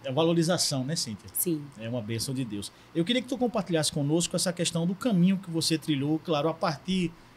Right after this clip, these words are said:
Speaker 1: da confirmação da tua escala, do convite, né, feito pela irmã Iraci, irmã Roberta, o caminho que você trilhou a partir desse momento, desse instante, comunicando que você seria uma das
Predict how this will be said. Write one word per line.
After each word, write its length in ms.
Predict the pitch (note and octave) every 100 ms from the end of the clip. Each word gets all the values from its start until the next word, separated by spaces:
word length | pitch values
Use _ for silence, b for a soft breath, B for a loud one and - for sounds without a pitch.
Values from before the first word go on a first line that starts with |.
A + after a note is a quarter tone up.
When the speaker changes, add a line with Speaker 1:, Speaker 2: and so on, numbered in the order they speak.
| B
Speaker 1:
da 120 | D3+
confirmação 680 | E3 E3 F3 D#3 - F3 E3+
da 100 | C#3+
tua 140 | C#3
escala, 480 | B2+ - C#3+ C#3+ B2+
do 100 | C#3+
convite, 680 | D3+ C#3+ G#2 E3+ F3 - - B B -
né, 140 | B2 D#3
feito 280 | E3+ C#3+ C3
pela 160 | C#3+
irmã 180 | C3+ C#3
Iraci, 300 | C3+ A#2+ C#3+
irmã 220 | C3 C3+
Roberta, 580 | A#2 B2+ A2 B2 B2 C3+ B B B
o 80 | G3
caminho 260 | C4 G#3+ A3
que 80 |
você 240 | G#3 - G3+
trilhou 300 | G3 E3 F3
a 40 |
partir 360 | F3+ F3 - A#3+
desse 200 | A3+ G#3
momento, 360 | G3 E3 E3+
desse 220 | F3+ D#3 D#3+
instante, 340 | - D#3+ E3+ - B B B
comunicando 640 | D#3 D3+ E3 D#3+ D#3 D#3 C#3
que 120 | D3
você 280 | C3+ - C#3
seria 380 | C#3+ C3 C3+ C3+
uma 200 | C#3+ C3+
das 320 | C3+ B2+ -